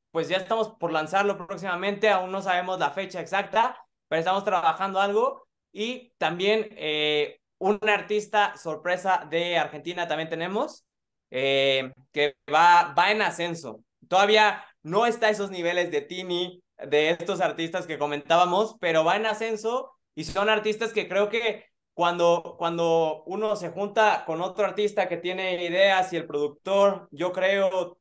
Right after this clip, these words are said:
y todo esto, surgen, surgen ideas maravillosas, ¿no? Como hemos vi-, visto, eh, artistas que surgen en, en un mes, saca esta canción y boom, al, a ese mes ya está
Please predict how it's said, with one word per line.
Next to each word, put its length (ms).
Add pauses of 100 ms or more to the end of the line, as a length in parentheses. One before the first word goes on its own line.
(120)
y 240
todo 240
esto, 360 (220)
surgen, 540
surgen 400
ideas 360
maravillosas, 760
¿no? 200
Como 280
hemos 240
vi-, 160 (160)
visto, 440 (300)
eh, 480
artistas 480
que 100
surgen 400
en, 400 (140)
en 340
un 180
mes, 520
saca 280
esta 200
canción 580
y 540
boom, 300
al, 1000
a 140
ese 220
mes 180
ya 120
está 540